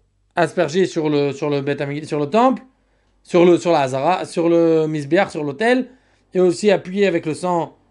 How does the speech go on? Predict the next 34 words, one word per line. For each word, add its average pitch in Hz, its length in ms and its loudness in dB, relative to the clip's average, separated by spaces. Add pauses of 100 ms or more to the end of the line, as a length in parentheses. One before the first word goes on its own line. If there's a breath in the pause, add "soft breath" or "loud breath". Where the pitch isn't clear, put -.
(220)
et 214 120 6
voilà, 208 460 2
que - 200 -4
faire 185 200 -2
le 175 100 0
service 165 360 -4
qu'il 180 100 0
y 160 40 4
a 156 40 0
besoin 165 160 -2
avec 156 140 -4
cet 147 160 -6
oiseau, 208 420 2 (420 soft breath)
et 202 60 0
ça 208 160 2
lui 196 80 2
amènera 190 380 2
le 214 340 2 (220)
pardon. 151 420 0 (500)
Ou 160 100 2
Muteret 254 520 2
Ba'achila. 175 640 -2 (360)
Et 147 80 -6
Rav, 180 220 2
il 156 60 -2
dit, 208 100 0
effectivement, 190 680 -2 (440)
cet - 300 -2
oiseau 170 240 4
sera 233 320 2
permis 247 260 2
à 240 60 4
être 180 140 -2
mangé. 139 360 -6